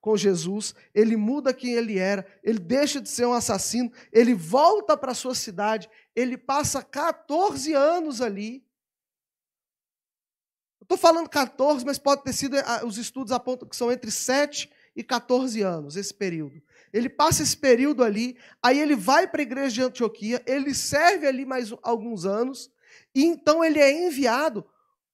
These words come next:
como auxiliar de Barnabé, como parceiro, mas o líder daquela primeira missão era Barnabé.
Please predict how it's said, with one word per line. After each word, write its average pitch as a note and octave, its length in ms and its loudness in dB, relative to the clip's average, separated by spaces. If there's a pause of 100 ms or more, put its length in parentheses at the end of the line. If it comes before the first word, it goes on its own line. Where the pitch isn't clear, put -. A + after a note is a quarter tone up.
(340)
como F#4 340 6
auxiliar F#4+ 760 6
de D4 80 -8
Barnabé, D#4+ 540 0
como C#4 240 -6
parceiro, C#4+ 460 0
mas B3+ 180 -2
o B3+ 80 0
líder B3 720 2 (460)
daquela C#4+ 460 4
primeira A#3 420 -2
missão A#3 580 -6 (320)
era D#4+ 220 2
Barnabé. D4 760 -4